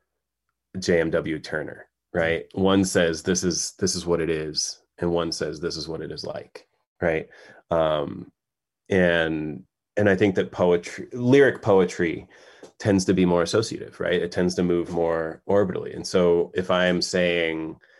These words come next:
um, "I am sad because, uh, I broke up," right? Um, I could write a poem that says, you know, "I am sad because I broke up.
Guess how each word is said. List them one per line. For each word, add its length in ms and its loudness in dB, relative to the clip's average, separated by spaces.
um, 760 -2
"I 100 2
am 180 0
sad 500 -2
because, 960 -10
uh, 540 -6
I 80 -2
broke 300 -4
up," 180 -10
right? 320 -2
Um, 340 2
I 80 -2
could 140 -2
write 180 2
a 60 -4
poem 360 0
that 140 -8
says, 680 -6
you 120 2
know, 260 -4
"I 140 -2
am 120 0
sad 320 0
because 300 -6
I 100 -2
broke 280 -6
up. 260 -8